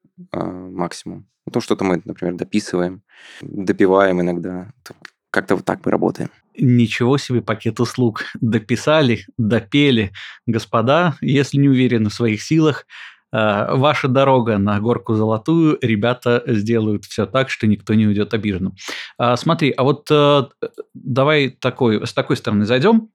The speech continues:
Speaker 2: Э, для тебя, э, как комфортнее и интереснее работать? Когда к тебе кто-то пришёл, дал тебе творческую свободу, сказал: «Вот у меня есть такая задумка, давай по-, попробуем воплотить».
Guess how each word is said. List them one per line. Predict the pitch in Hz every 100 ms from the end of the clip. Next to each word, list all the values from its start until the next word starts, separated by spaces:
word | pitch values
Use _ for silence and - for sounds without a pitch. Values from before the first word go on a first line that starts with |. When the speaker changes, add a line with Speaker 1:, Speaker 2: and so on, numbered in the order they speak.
| -
Speaker 2:
Э, | 123 120 117 -
для | 117 135
тебя, | - 113 151 220 - _ - - - _ -
э, | 120 113 107 107 - - - - - - - -
как | 170 165 -
комфортнее | 170 165 196 202 190 156 151
и | 160 143 139
интереснее | 135 - 156 117 123
работать? | 123 143 113 98 90 _
Когда | - - 117 147 131
к | -
тебе | 139 127 135
кто-то | 123 117 -
пришёл, | - 113 - 220
дал | 117 139 147
тебе | - 107
творческую | - 147 135 - -
свободу, | - 113 135 214 170 - - -
сказал: | - 120 117
«Вот | 131 135
у | 120
меня | 117
есть | 98
такая | - - 120
задумка, | 101 107 185 110 110
давай | 107 131
по-, | 151
попробуем | - 113 127 120 123
воплотить». | 113 135 123 113 104